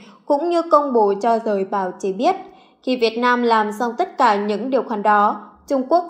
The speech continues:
sẽ trao trả tướng Bùi Cao Khánh về Việt Nam. Nếu Việt Nam không chấp nhận đàm phán, đồng ý những điều khoản đó, tướng Bùi Cao Khánh sẽ bị giam giữ trong ngục tối suốt đời tại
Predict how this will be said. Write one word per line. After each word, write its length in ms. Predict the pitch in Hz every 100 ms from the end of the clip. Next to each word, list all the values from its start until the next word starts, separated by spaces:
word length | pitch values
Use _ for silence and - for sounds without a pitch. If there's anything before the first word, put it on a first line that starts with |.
| -
sẽ 200 | 233 240
trao 220 | 240 226
trả 260 | 226 214 190
tướng 320 | 214 190 196
Bùi 100 | 240
Cao 120 | 220
Khánh 320 | 214 220 190 196
về 120 | 262
Việt 220 | 214 208
Nam. 220 | 226 220 - - _ _ _ -
Nếu 220 | 254 247
Việt 240 | 320 320
Nam 300 | 294 294 285 285
không 280 | 277 262 254
chấp 180 | 359
nhận 160 | 311 202
đàm 160 | 214 202
phán, 320 | 220 214 214 294 - - _
đồng 220 | 247 277
ý 200 | 254 240
những 280 | 233 240 285
điều 100 | 311 -
khoản 160 | 233 208
đó, 460 | 214 208 - - - 254
tướng 200 | 220 226
Bùi 120 | 277
Cao 100 | 226
Khánh 280 | 233 220 196
sẽ 240 | 196 214
bị 220 | 233 240 -
giam 160 | 214 208
giữ 260 | 226 285 302
trong 260 | 302 302 247
ngục 120 | 196 214
tối 200 | 208 190 254
suốt 80 | 349
đời 260 | 220 208 196
tại 140 | 214